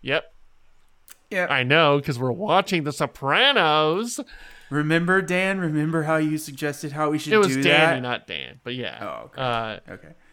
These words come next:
Speaker 1: and I think Danny knows, but, um, or Dan knows, but, uh, yeah, he, um, it was interesting,
Speaker 2: I wanna
Speaker 1: though.
Speaker 2: say he liked one of the first tweets we had for The Sopranos.
Speaker 1: Probably did, yeah.
Speaker 2: Uh,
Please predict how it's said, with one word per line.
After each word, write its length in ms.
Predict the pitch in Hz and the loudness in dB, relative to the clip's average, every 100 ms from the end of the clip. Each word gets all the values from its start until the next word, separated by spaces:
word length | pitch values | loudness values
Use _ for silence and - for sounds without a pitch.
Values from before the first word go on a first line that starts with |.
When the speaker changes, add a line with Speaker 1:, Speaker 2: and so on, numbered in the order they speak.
| _ _ _ | _ _ _
Speaker 1:
and 460 | 147 135 127 123 113 | -4 0 0 -2 -4
I 100 | - 165 | -6 -6
think 180 | 254 | -8
Danny 240 | 180 156 123 | -8 -8 -8
knows, 360 | 120 110 - - _ | -10 -12 -14 -20 _
but, 160 | - 135 | -4 -2
um, 400 | 127 110 71 127 _ _ - _ _ 156 | -2 -4 -8 -18 _ _ -20 _ _ -10
or 60 | |
Dan 320 | 131 139 131 | -4 -2 -2
knows, 260 | 107 90 - _ _ | -6 -14 -18 _ _
but, 180 | 143 135 | -2 0
uh, 320 | 123 120 110 87 | 0 -2 -6 -10
yeah, 580 | - - - 135 131 120 | -16 -20 -14 -6 -4 -4
he, 140 | 123 127 _ _ _ _ _ _ _ _ - | -6 -12 _ _ _ _ _ _ _ _ -12
um, 260 | 123 113 - _ | -12 -12 -18 _
it 80 | 139 | -8
was 120 | 135 | -6
interesting, 360 | 147 135 127 226 | -6 -8 -8 -4
Speaker 2:
I 40 | |
wanna 140 | 302 302 | -2 -2
Speaker 1:
though. 60 | |
Speaker 2:
say 200 | 220 202 | 0 0
he 140 | 180 170 | 2 2
liked 320 | 151 143 139 | 2 2 -2
one 160 | 135 | -4
of 80 | 131 | -2
the 80 | 120 | -6
first 360 | - 131 123 - | -6 -6 -6 -8
tweets 260 | 131 120 | -10 -10
we 120 | 123 123 | -10 -6
had 240 | 113 113 | -6 -6
for 80 | - | -10
The 80 | 110 | -12
Sopranos. 560 | - - 117 113 110 110 | -14 -14 -12 -10 -10 -8
Speaker 1:
Probably 220 | 110 139 | -8 -8
did, 220 | 123 120 | -10 -10
yeah. 200 | 127 135 104 _ _ _ - - | -12 -16 -18 _ _ _ -20 -12
Speaker 2:
Uh, 380 | 117 113 110 | -8 -6 -6